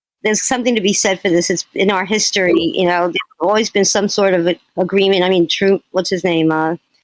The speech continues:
Eisenhower made a treaty. You know, he said, "We, we just want a couple of humans to, to experiment on for some technology." Did we ever find out what the technology was, you know? Or was it the atomic bomb? I don't know. Or was that after the atomic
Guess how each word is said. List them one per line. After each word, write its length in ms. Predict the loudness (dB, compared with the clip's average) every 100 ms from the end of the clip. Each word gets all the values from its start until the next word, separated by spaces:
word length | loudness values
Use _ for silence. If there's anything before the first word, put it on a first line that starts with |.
| -6
Eisenhower 640 | -2 0 0 0 0 -2 -2
made 180 | 0 2
a 60 | 0
treaty. 560 | 0 0 2 2 2 -4 _ _ _ _ _ _
You 120 | -2 0
know, 200 | 2 0
he 140 | -2
said, 220 | -2 -2 -2
"We, 160 | -2
we 200 | -2 -2
just 200 | -2 0
want 100 | 0
a 60 | -2
couple 240 | -2 0
of 60 | 2
humans 360 | 2 2 0
to, 160 | 0 -2
to 220 | -2 -2 -4
experiment 500 | -4 -2 0 2 2
on 160 | 0
for 120 | -2
some 180 | -2 0
technology." 880 | 0 -2 -2 0 0 0 0 2 0 -4 -10
Did 120 | -2 0
we 100 | 2
ever 140 | 0
find 200 | -2 -2
out 120 | -2
what 120 | -2
the 80 | -4
technology 640 | -2 -2 0 0 0 0 0
was, 440 | 0 0 -2 0
you 40 |
know? 280 | 0 2 -2 -4
Or 100 | 0
was 160 | 0 0
it 80 |
the 100 | -2
atomic 460 | -2 0 -2 -2 -2
bomb? 340 | -2 -2 -2 -4 -4
I 80 | 0
don't 100 | 2
know. 280 | 0 -2 -8 _ _ _ _ _
Or 80 | -2
was 100 | 0
that 180 | 0 0
after 300 | 0 -2 -2
the 100 | -4
atomic 380 | -4 -4 -6